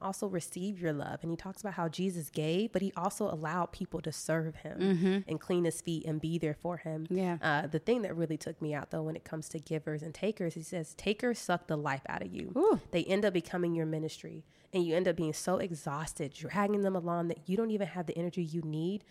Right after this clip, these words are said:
Speaker 1: to do what God has called you to do."
Speaker 2: My God.
Speaker 1: 'Cause you're so consumed with them.
Speaker 2: Mm-hmm.
Speaker 1: And as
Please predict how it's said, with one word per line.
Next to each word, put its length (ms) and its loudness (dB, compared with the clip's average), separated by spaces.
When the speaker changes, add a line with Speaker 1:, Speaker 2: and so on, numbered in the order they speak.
Speaker 1:
to 60 -2
do 220 2
what 180 4
God 280 4
has 120 -4
called 400 0
you 120 -2
to 80 -8
do." 280 -6
Speaker 2:
My 220 -2
God. 300 -6
Speaker 1:
'Cause 160 8
you're 100 4
so 280 6
consumed 500 0
with 140 -2
them. 280 -4
Speaker 2:
Mm-hmm. 320 6
Speaker 1:
And 100 6
as 160 2